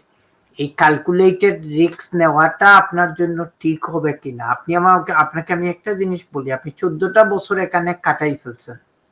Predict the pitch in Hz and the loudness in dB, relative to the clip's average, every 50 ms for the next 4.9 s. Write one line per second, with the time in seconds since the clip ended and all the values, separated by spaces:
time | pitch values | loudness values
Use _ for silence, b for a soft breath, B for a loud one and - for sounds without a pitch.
0 | _ _ _ _ _ _ _ _ _ _ _ _ - - - 160 175 170 156 175 | _ _ _ _ _ _ _ _ _ _ _ _ -6 -6 -2 -2 -2 0 4 4
1 | 165 160 160 175 185 196 190 170 175 185 185 180 175 160 151 156 - b b b | 6 6 6 4 2 0 0 0 2 2 4 4 4 2 2 -2 -6 b b b
2 | b b b _ _ - 131 131 - _ 139 139 139 139 135 135 139 135 - - | b b b _ _ -12 -12 -12 -12 _ -8 -6 -6 -6 -6 -8 -10 -14 -6 -2
3 | 131 131 135 139 139 - 156 147 - - 151 143 156 160 160 156 - - 147 143 | 0 0 0 -2 -4 -4 -6 -6 -4 -6 -4 -2 -2 -2 -2 -2 -2 -2 -2 -2
4 | - - 147 151 160 165 165 156 151 147 147 - 151 143 143 139 135 | -2 -4 -2 2 2 2 2 2 0 -2 -4 -6 -4 -4 -4 -4 -6